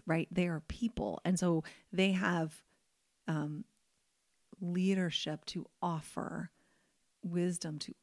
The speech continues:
offer. They're not problems for us to solve. And also to recognize that there are people around us who need not to be used in our programs, but who need to be welcomed, who need to be invited into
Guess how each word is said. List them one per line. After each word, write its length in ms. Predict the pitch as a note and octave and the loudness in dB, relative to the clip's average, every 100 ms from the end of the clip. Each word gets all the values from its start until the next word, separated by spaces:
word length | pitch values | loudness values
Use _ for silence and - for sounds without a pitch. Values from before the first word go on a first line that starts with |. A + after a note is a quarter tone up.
| - | 2
offer. 800 | F#3 A3+ F#3 - - - - F#3 - _ _ _ - | 2 2 -2 -8 -12 -10 -14 -16 -20 _ _ _ -4
They're 160 | E3+ | -2
not 200 | E3 E3 | 0 -2
problems 640 | - - D#3+ D#3 D#3+ D3 D3 | -4 -4 -2 -2 -4 -6 -6
for 140 | - | -6
us 220 | - D3+ - | -6 -6 -6
to 120 | - | -6
solve. 580 | - A#3+ A3 D#3+ D#3 D#3 - - - | -2 2 4 2 -2 -6 -12 -18 -2
And 100 | B3+ | 0
also 220 | D4 D#4+ | 2 0
to 80 | D#4 | -2
recognize 500 | A#3+ F#3 - G#3 G#3 | 0 -2 0 -2 0
that 120 | A3 | -2
there 180 | A3 A#3 | -2 0
are 120 | A3 | 0
people 400 | G#3 - A#3 A3+ | -2 -4 -4 -2
around 540 | G#3 F#3+ F3 F3+ A3+ A3 | -2 0 0 2 2 0
us 420 | E3 D#3+ D#3+ - - - - _ | 0 -2 -2 -6 -12 -20 -20 _
who 180 | - G#3 | 0 2
need 280 | G3 F#3+ | 2 0
not 220 | F3+ F#3 - | 0 0 0
to 80 | |
be 140 | G3+ F#3+ | -2 -2
used 640 | E3+ E3+ F3+ G3 G#3 F#3 | -4 0 2 4 4 0
in 240 | - F3 E3+ | 0 -2 0
our 140 | D#3+ | -4
programs, 880 | D#3 - D4+ D#4 D3+ D3+ D#3 D#3 E3+ - - _ | -6 -2 -2 0 -2 0 0 -2 -4 -10 -20 _
but 80 | B3+ | -4
who 160 | A#3 C4+ | 0 2
need 240 | B3+ D4+ | 2 2
to 120 | - | 0
be 380 | A#3+ A#3 A#3+ A#3 - | 0 0 0 0 -4
welcomed, 1080 | - F#3 G3 F#4 - F3 D3+ C#3+ C#3+ E3 - - - _ G3 | -6 0 2 2 -2 -4 -4 -4 -4 -4 -6 -10 -20 _ 2
who 120 | A#3 | 4
need 320 | G#3+ A3 A#3 A3+ | 6 6 4 2
to 140 | G#3+ | -2
be 400 | F#3 F#3+ F#3 F#3 | -2 0 0 0
invited 640 | - F3+ E3 E3+ F3 F#3 F3+ | 0 -2 0 0 0 0 -2
into 500 | - E3 D#3+ F3+ | -2 -2 -4 -6